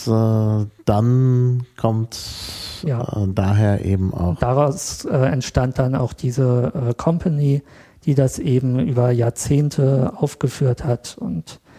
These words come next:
Speaker 2: die dann halt neunzehnhunderteinundachtzig, glaub ich, äh, aufgelöst wurde und seitdem immer mal wieder neu gegründet wurde, aber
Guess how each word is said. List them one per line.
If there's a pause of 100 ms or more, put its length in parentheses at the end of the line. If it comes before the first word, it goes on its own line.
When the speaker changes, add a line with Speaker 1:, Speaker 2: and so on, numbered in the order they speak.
(540)
Speaker 2:
die
dann
halt
neunzehnhunderteinundachtzig,
glaub
ich, (100)
äh, (460)
aufgelöst
wurde
und
seitdem
immer
mal
wieder
neu
gegründet
wurde,
aber